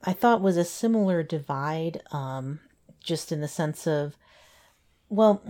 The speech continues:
I take that back. I, I think I conceived of this as it's either, you know, the pre-political and the political years, kind of like you said, or it's, like, the early years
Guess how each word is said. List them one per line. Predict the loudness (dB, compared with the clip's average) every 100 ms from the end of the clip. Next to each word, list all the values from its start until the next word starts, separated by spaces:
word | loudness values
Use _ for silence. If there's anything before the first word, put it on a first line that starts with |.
| -10 -10 -20 -20 -20 _ _ _ _ _ -6
I |
take | -2 0
that | 0 -2
back. | -4 0
I, | 0 0 -6 -20 -20 _ -20 -20 _ _ _ _
I | 2 4 2 0
think | -2 2
I | 2 4 2 -4 -10 _ _
conceived | -4 -4 -2 0 0 0
of | -2
this | 0 0 0 -8 -18 -8
as | -4 -2 -2 -4 -8 -14 -20 _ _ _ _ _
it's | -6 -6 -2
either, | 0 4 4 4 4 2 0 -4 _ _
you | -6
know, | -4 -4 -6
the | -10 -16
pre-political | -4 0 0 2 2 2 0 0
and | 0
the | -4
political | -2 -2 0 -4
years, | -2 -2 -2
kind | -4
of | -2
like | -4 -6
you |
said, | -6 -2 0 0 -4 _ -20 _ _
or | 4 4 4
it's, | 0 0 -4 -2
like, | -2 -2
the | -6 -2
early | 4 4 4 2
years | 0 0 2 2 0